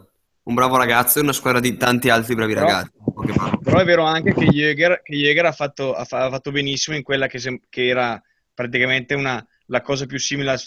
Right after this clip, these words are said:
Speaker 2: alla Suicide Squad che io ho visto nella, nella N B A, che erano i, i Grizzlies dello scorso anno, che erano veramente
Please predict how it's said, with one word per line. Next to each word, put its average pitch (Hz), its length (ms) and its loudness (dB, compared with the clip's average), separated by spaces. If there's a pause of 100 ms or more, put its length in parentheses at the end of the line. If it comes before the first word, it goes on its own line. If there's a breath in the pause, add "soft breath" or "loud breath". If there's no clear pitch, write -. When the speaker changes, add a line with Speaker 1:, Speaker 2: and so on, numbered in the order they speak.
(100)
Speaker 2:
alla 135 200 -2
Suicide 135 600 -6
Squad 135 320 -6
che 127 80 -12
io 131 120 -2
ho - 20 -2
visto 131 280 -8
nella, 123 320 -4
nella 120 320 -4
N 123 140 -6
B 131 260 -2
A, 139 40 -2
che 147 100 -6
erano 123 220 -2
i, 120 160 -8
i 123 80 -12
Grizzlies 123 440 -4
dello 123 220 -8
scorso 117 380 -10
anno, 117 160 -8
che 123 80 -10
erano 120 180 -6
veramente 113 560 -8